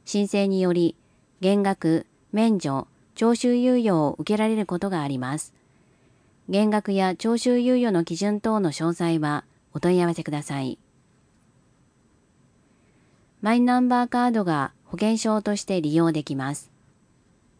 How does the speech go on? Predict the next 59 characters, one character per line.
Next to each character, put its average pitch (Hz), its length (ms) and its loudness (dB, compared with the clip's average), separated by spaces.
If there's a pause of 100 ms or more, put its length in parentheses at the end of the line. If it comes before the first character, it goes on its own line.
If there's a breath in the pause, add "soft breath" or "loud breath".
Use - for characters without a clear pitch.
(840)
マ 214 140 2
イ 240 40 2
ナ 247 160 2
ン 240 80 0
バ 247 160 2
ー - 20 -6
カ 240 200 -2
ー 240 40 0
ド 180 240 0
を - 140 -6
健 214 240 0
康 226 140 2
保 214 60 0
険 214 260 -2
証 208 200 -2
と 202 120 -4
し 196 80 -8
て 185 160 -2
利 175 100 0
用 202 160 0
す 208 160 -6
る 202 80 -2
に 180 140 2
は、 127 260 -4 (320 soft breath)
事 220 140 -2
前 190 180 2
に 175 320 2
利 170 140 -2
用 220 120 2
登 240 240 0
録 226 220 -2
が 143 140 -4
必 - 240 -10
要 143 160 -2
で 131 180 -4
す。 - 180 -14 (1000 soft breath)
利 196 100 0
用 226 140 4
登 233 240 0
録 214 240 0
は 147 260 -2 (200)
ス - 120 -4
マ 220 140 2
ー 233 60 0
ト 240 100 -2
フ 233 80 -4
ォ 240 120 0
ン 226 80 -2
ア 233 80 -2
プ 240 100 0
リ 196 120 0
や 131 340 -2
専 226 260 0
用 226 180 0
サ 226 160 -4
イ 214 80 -2
ト 196 100 -6
か 147 140 -8
ら、 127 240 -6